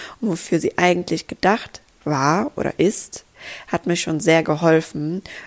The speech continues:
öfters dazu zu stehen, was ich denke und was ich in dem Moment gerne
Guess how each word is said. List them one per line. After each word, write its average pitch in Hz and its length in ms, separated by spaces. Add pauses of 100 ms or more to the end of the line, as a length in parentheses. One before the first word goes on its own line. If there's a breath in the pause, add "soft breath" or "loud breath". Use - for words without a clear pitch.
öfters 175 380
dazu - 340
zu - 200
stehen, 170 640 (320 loud breath)
was 165 180
ich - 200
denke 170 540
und 151 240
was 151 380
ich - 220
in 151 100
dem 151 160
Moment 147 640 (300)
gerne 147 460